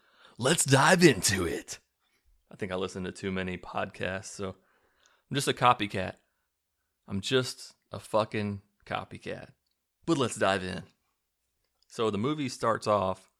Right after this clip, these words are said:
with this family of four driving down the road, a father, his wife, two daughters,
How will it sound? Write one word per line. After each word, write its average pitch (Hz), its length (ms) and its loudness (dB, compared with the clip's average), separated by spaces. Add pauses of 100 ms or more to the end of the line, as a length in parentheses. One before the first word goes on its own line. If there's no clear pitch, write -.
(580)
with - 140 -8
this - 220 -8
family 110 420 0
of 92 80 -4
four 104 540 -2 (840)
driving 101 380 0
down 101 180 0
the 104 80 -2
road, 90 380 -2 (240)
a 104 40 -16
father, 92 500 0
his 95 180 -8
wife, 90 420 -4 (800)
two 110 120 -6
daughters, 92 580 -2